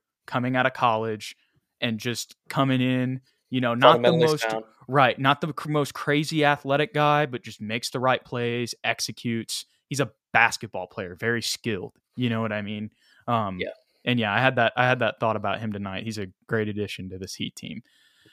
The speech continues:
Speaker 2: Yeah.
Speaker 1: But you ready to get into this third quarter?
Speaker 2: Let's do it.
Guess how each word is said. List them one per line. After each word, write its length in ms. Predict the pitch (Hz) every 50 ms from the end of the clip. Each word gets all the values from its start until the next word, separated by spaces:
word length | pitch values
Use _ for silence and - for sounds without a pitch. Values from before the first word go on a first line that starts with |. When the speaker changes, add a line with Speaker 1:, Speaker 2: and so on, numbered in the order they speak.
| _ -
Speaker 2:
Yeah. 140 | - - - - _ -
Speaker 1:
But 500 | 139 151 160 143 127 120 - - - - - - - - - - -
you 100 | 127 123
ready 160 | 131 135 131
to 80 | 127 131
get 100 | 131 127
into 140 | 131 127 123
this 180 | 123 117 -
third 180 | - 131 127 120
quarter? 340 | - 147 135 131 135 127 - _ _ _ - - 151 - -
Speaker 2:
Let's 140 | 123 - -
do 180 | - 147 156
it. 100 | 143 -